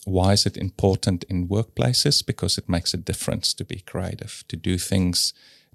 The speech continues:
differently, artistically.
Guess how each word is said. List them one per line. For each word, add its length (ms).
differently, 720
artistically. 920